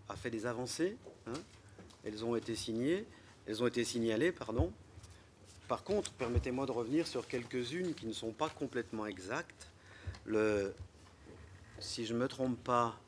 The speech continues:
on pouvait constituer un groupe d'élus à un élu. Vous me rectifierez si je me trompe, hein. Euh,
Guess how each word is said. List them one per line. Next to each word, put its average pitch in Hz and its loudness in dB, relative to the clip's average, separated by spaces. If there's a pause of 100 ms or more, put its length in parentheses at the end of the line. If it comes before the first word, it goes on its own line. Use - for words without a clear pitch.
(360)
on 117 2
pouvait 123 2
constituer 123 0
un 110 4
groupe 110 -2
d'élus 120 4 (120)
à 101 0 (200)
un 170 6
élu. 151 2 (1800)
Vous 104 -6
me 101 -2
rectifierez 107 0
si 98 -6
je 90 -6
me 98 -4
trompe, 139 -4 (220)
hein. 107 -4 (760)
Euh, 110 6